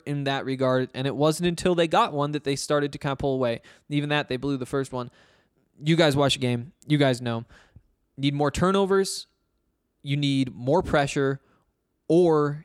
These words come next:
you need more consistent coverage. You get one of those three things, and this defense is in good shape going forward. Good enough shape. Good enough shape to win games with the offense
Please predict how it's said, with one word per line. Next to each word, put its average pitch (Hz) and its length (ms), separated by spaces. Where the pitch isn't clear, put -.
you 143 120
need 139 320
more 139 240
consistent 139 600
coverage. - 460
You 151 140
get 175 220
one 147 260
of 196 140
those 175 260
three 151 240
things, 127 440
and 127 180
this 123 120
defense 139 460
is 127 100
in 123 280
good 143 240
shape 123 440
going 127 280
forward. 101 480
Good 226 140
enough 175 240
shape. - 320
Good 180 120
enough 190 200
shape 160 300
to 147 100
win 139 240
games 131 340
with 123 80
the - 160
offense 135 480